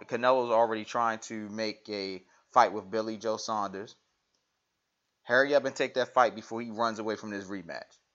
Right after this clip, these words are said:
And so, you know, you go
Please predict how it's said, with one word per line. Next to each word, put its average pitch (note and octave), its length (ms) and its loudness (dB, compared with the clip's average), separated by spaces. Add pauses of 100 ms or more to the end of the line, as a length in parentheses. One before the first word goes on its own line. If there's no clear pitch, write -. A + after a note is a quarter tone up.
(2750)
And G#2 120 -8
so, G#2 480 -2
you A#2+ 100 -12
know, G#2+ 140 -4
you A2+ 120 -6
go A2+ 280 4